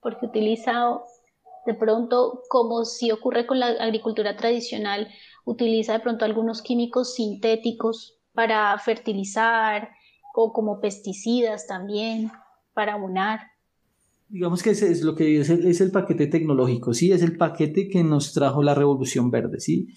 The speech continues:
Speaker 2: Y su promesa de aumentar la, digamos, la producción y disminuir el hambre, ¿sí? Que, que era, que era como su gran promesa.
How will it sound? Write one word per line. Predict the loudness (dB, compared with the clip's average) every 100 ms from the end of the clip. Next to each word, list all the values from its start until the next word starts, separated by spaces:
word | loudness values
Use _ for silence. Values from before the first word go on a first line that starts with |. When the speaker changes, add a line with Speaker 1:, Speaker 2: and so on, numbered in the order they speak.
| -20 _
Speaker 2:
Y | 0
su | 0 2
promesa | 2 4 2 4 2 0 -4 _ _ -2
de | 2
aumentar | 4 4 2 2 2 2
la, | 2 2 2 2 0 _ _
digamos, | -12 -6
la | -2
producción | 2 2 2 -2 0 2 0 -4 -14 _ -2
y | 0
disminuir | 2 2 4 4
el | 4
hambre, | 6 4 2
¿sí? | 2 0 0
Que, | 2 2 2 0
que | 0
era, | 2 2 0
que | 2
era | 2
como | 2 2
su | 2 2 4
gran | 4 4
promesa. | 4 4 4 2 -6